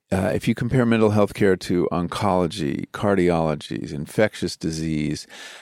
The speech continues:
um, all those areas of medicine have made enormous strides in, uh, extending people's lifespan, reducing human suffering. You cannot say that about mental health care or psychiatry.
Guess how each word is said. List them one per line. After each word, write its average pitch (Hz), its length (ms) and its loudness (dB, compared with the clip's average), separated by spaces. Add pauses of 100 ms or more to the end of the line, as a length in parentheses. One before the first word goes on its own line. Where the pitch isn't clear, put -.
(140)
um, 95 380 2 (360)
all 180 360 6
those 147 460 6
areas 113 440 6
of 92 80 -2
medicine 92 520 0
have 85 240 -4
made 101 440 2 (400)
enormous 139 600 2
strides 82 720 0
in, 90 320 0 (420)
uh, 90 120 -2 (280)
extending 139 540 0
people's 104 300 0
lifespan, 90 720 2
reducing 107 500 2
human 90 260 2
suffering. 80 480 -2 (340)
You 165 160 2
cannot 98 560 0
say 82 300 -2
that 73 200 -4
about - 300 -4
mental 85 240 -4
health 80 240 -6
care 78 240 -6
or 76 60 -4
psychiatry. - 680 -6